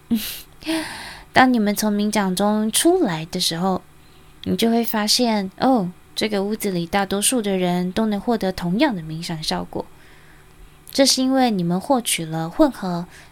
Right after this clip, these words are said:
的能量模式。但是那个坐在角落里不知道大家在说什么的人呢？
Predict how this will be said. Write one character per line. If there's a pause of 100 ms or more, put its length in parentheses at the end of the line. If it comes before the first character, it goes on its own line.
的
能
量
模
式。 (720)
但
是 (380)
那
个
坐
在
角
落
里
不
知
道
大
家
在
说
什
么
的
人
呢？